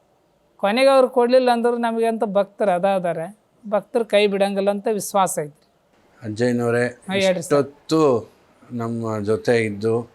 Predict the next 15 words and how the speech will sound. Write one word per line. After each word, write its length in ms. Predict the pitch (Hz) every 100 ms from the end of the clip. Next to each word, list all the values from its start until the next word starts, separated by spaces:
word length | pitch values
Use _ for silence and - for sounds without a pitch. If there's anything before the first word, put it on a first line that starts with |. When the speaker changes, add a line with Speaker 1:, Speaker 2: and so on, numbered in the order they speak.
| _ - 160 - _ _ _ - 117
Speaker 2:
ಭಾಳ 260 | 117 127 139 123 107 - -
ಚೆನ್ನಾಗಿ 880 | 123 120 127 131 127 120 127 123 117
ಈ 300 | 98 104 117
ಆಶ್ರಮದ 960 | 113 123 - 131 117 110 104 98 92 _ _ _ _ _ _ _ 120
ಆಗು 500 | 117 120 117 127 107
ಹೋಗುಗಳು 760 | 117 117 117 107 110 110 110 _ -
ಅಲ್ದೆ 500 | 107 131 151 143 - _ _ _ _ _ _ _ _ _ _ -
ಶಿವಯೋಗಿ 840 | 123 123 127 120 117 117 110 95 - _ _ _ _ _ _ -
ಹಾನಗಲ್ 440 | 113 117 117 117
ಕುಮಾರಸ್ವಾಮಿಗಳಿಂದ 1040 | 104 110 117 110 - 113 107 107 107 110 110
ಹಿಡಿದು 480 | 92 120 147 156 117
Speaker 1:
ಹ್ಞೂ 60 |
ರೀ. 280 | - - 170
Speaker 2:
ಪಂಚಾಕ್ಷರಿ 600 | 110 101 113 101 - 110
ಗವಾಯಿಗಳು, 760 | 101 107 113 120 120 110 95